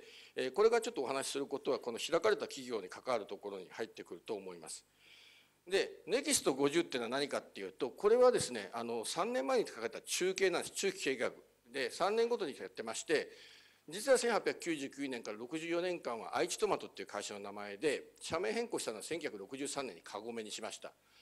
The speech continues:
そこから五十年経って、要するにまあ、日本国内は大体まあ、なんとなくブランドイメージもついたかなと。で、次の五十年間、二千十三年からの五十三年間、五十年間で世界のカゴメになろうということで、ネキスト五十っていう、そういう一応名前をつけたん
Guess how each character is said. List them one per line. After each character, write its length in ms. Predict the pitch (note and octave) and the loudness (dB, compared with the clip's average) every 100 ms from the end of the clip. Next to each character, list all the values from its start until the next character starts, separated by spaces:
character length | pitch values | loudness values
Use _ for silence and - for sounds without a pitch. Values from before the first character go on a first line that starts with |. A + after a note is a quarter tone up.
| - - | -18 -6
そ 80 | G3+ | 2
こ 40 | |
か 100 | A#3 | 4
ら 80 | A3 | 4
五 220 | F3+ G#3+ | 4 2
十 160 | C4+ B3+ | 2 2
年 180 | G3+ | 2
経 140 | - C#3 | 2 -4
っ 200 | - - | -4 4
て、 480 | A3+ C#3 - - - | 6 6 2 -16 -10
要 80 | F3 | -4
す 60 | G#3 | 0
る 60 | |
に 40 | E3+ | 2
ま 80 | |
あ、 40 | C#3+ | 2
日 100 | D#3 | 0
本 160 | A3 | -2
国 220 | A3 A#3 A#3 | -2 -2 2
内 100 | G#3+ | 4
は 80 | F3 | 4
大 240 | C3+ C3+ | 2 2
体 160 | C#3+ C#3+ | 2 4
ま 160 | D3 | 2
あ、 60 | G#2 | 2
な 100 | A#2 | -4
ん 60 | |
と 100 | A#2 | -4
な 120 | C#3+ C#3 | -4 -4
く 120 | G#2 | -8
ブ 140 | A2+ | -6
ラ 80 | A#2 | -6
ン 80 | A#2+ | -4
ド 80 | C#3 | -4
イ 40 | |
メ 60 | B2 | -6
ー 40 | |
ジ 60 | G2+ | -8
も 60 | |
つ 180 | - A#2 | -12 -12
い 80 | G#2 | -8
た 140 | F#2+ | -10
か 80 | F2 | -10
な 140 | F2+ | -18
と。 100 | F2 - _ _ _ _ | -18 -20 _ _ _ _
で、 220 | A#3+ G#3+ - | 2 2 2
次 240 | G#3 A#3+ | -2 4
の 100 | B3+ | 4
五 160 | F3+ F#3 | 6 4
十 140 | G3+ | 4
年 160 | G#3 G3 | 2 4
間、 160 | D3 | 2
二 80 | D3 | 2
千 180 | G#3 F3+ | 0 0
十 120 | E3+ | 0
三 120 | F3+ | 0
年 120 | F3 | 0
か 80 | D#3 | 0
ら 80 | D3 | -2
の 60 | C3 | -2
五 120 | C#3+ | -2
十 140 | D#3+ | -2
三 180 | D3+ D3 | -2 -2
年 160 | D#3+ D#3 | -2 0
間、 200 | D3+ - | -2 -2
五 120 | C3+ D3+ | -4 0
十 160 | E3+ | 0
年 160 | F3 E3 | 0 0
間 180 | D3+ F3+ | 0 4
で 260 | A#3+ - | 4 4
世 180 | - G#3+ | 0 2
界 240 | A3 A3 A3+ | 4 4 4
の 80 | |
カ 160 | B3+ - | 0 -2
ゴ 100 | C3+ | -2
メ 80 | B2+ | -4
に 80 | A#2 | -4
な 120 | A2 | -4
ろ 140 | B2 | -4
う 40 | A#2 | -6
と 140 | A2 | -8
い 40 | |
う 40 | G#2 | -8
こ 120 | A#2 | -8
と 120 | C#3 | 0
で、 140 | G3+ D#3 | 4 6
ネ 120 | C#3+ | 4
キ 120 | C3+ | -4
ス 80 | - | -6
ト 80 | A2 | -6
五 180 | G2 G#2 | -4 -6
十 120 | G2+ | -6
っ 20 | |
て 200 | - - | -10 -14
い 100 | G#2+ | -10
う、 40 | - | -2
そ 180 | G3 | 4
う 40 | G#3+ | 4
い 60 | |
う 20 | G#3 | 4
一 160 | F#3+ | 2
応 60 | D#3+ | 2
名 100 | D#3 | 4
前 140 | D#3 | 2
を 80 | D3 | 0
つ 120 | - | -2
け 120 | - D#3 | -4 0
た 160 | |
ん 60 | A#2+ | 0